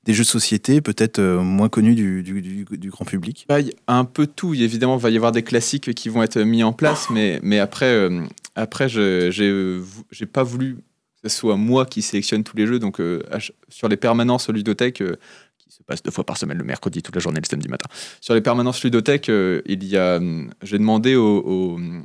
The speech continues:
Speaker 2: aux adhérents qui passaient de venir sélectionner des jeux qui seront,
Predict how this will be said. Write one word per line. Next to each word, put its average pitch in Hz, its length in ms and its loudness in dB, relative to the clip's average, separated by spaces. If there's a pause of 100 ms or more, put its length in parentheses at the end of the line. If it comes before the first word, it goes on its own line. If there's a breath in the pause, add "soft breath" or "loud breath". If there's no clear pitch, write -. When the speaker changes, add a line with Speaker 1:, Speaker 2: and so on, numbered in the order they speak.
(400)
Speaker 2:
aux 92 200 -4
adhérents 107 680 0
qui - 120 -20
passaient 127 380 -2
de 104 140 -4
venir 98 600 0
sélectionner 123 600 0
des 107 140 2
jeux 127 340 -2
qui - 160 -16
seront, 117 520 -2